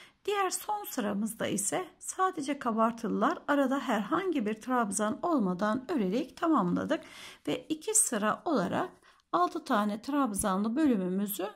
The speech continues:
tamamladık. Şöyle görelim, bakınız. Bir tane trabzanı bir üst sırada örmedim. İki, dört, altı trabzan, iki zincir, altı trabzan olarak ördüm. Şu ayrıntıyı da görelim.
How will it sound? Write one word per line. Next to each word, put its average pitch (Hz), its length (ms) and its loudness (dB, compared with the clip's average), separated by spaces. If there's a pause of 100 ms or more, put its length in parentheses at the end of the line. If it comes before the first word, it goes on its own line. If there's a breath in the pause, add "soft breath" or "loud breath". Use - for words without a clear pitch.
(120)
tamamladık. - 640 0
Şöyle 220 400 0
görelim, 190 560 0
bakınız. - 520 -2 (1160 soft breath)
Bir 381 180 -4
tane 202 340 2
trabzanı 208 640 0
bir 330 240 0
üst - 320 -4
sırada 202 460 0
örmedim. 185 600 0
İki, 202 480 0
dört, 185 420 2
altı 196 360 0
trabzan, 277 680 0
iki 262 260 -4
zincir, 202 480 0
altı 302 300 0
trabzan 196 680 -2
olarak 202 480 0
ördüm. 240 440 4 (500 loud breath)
Şu 587 220 -8
ayrıntıyı 214 560 0
da 214 80 0
görelim. 220 600 2